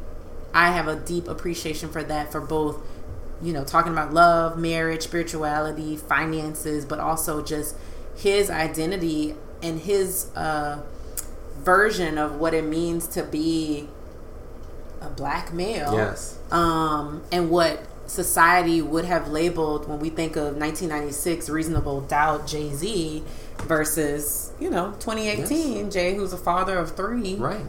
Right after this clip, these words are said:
Speaker 1: who's, like, forty-seven or something, you know, like, it's a different man.
Speaker 2: And I completely respect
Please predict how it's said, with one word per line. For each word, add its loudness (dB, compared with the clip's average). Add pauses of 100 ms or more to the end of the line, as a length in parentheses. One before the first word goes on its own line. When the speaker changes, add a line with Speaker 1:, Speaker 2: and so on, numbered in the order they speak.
Speaker 1:
who's, -4
like, 0
forty-seven -4
or -2
something, -2
you 2
know, 6
like, 0 (140)
it's -8
a -6
different 0 (240)
man. -2
Speaker 2:
And 2
I 2
completely 0
respect 0